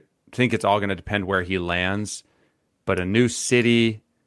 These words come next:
a potentially revised role in a new city could reinvigorate my enthusiasm for drafting this guy, especially considering that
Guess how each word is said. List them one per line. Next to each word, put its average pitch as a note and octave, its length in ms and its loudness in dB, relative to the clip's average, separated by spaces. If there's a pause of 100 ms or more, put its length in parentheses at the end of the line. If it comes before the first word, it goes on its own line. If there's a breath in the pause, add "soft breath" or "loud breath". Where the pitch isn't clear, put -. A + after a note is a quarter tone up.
(120)
a - 40 -20
potentially G#2+ 600 -2
revised F#2+ 580 -2
role G2 360 0
in F#2+ 80 0
a F#2+ 80 -4
new F#2 180 -2
city F2+ 500 -2
could B2 580 2 (440 soft breath)
reinvigorate A2+ 800 2
my F#2+ 160 0
enthusiasm F2+ 560 -2
for F2+ 120 -10
drafting F#2+ 460 -4
this D#2+ 160 -10
guy, E2+ 240 -2
especially A2+ 540 -4
considering F2+ 500 -4
that E2+ 320 -4